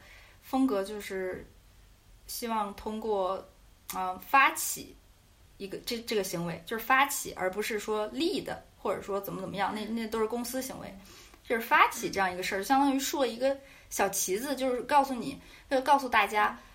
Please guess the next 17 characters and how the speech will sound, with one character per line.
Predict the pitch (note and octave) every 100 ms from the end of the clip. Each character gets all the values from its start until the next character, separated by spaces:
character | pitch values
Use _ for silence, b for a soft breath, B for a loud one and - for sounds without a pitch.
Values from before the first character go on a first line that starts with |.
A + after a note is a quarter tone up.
| -
啊， | B3+
我 | G#3+
们 | F3 G3+
这 | C#4
个 |
东 | B3 B3+
西 | C4
在 | A#3+ B3+
这 | A3+ C4
里， | G#3 - -
大 | A#3+
家 | A#3+
如 | A#3+ A3+ A3+
果 | G#3+ E3 C3
有 | F#3+ F3+ E3+
兴 | - C4+ A3
趣， | - A3+